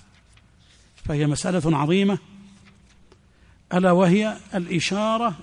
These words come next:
إلى اختلاف الناس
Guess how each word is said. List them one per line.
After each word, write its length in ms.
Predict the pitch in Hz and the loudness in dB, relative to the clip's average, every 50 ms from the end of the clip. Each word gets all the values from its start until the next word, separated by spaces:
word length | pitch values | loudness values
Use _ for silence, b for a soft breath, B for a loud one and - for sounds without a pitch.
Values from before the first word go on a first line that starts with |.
| - | -10
إلى 460 | - 196 220 220 233 240 247 247 240 104 - - - _ b b b b b b b b b b _ _ - | -8 -6 -6 -4 -4 -4 -6 -6 -10 -12 -18 -20 -20 _ b b b b b b b b b b _ _ -10
اختلاف 460 | 139 - - - 180 180 202 160 - | -8 -8 -4 -2 0 0 0 0 0
الناس 480 | 180 175 185 185 165 135 - - - - | 0 0 0 0 -2 -2 -4 -8 -12 -16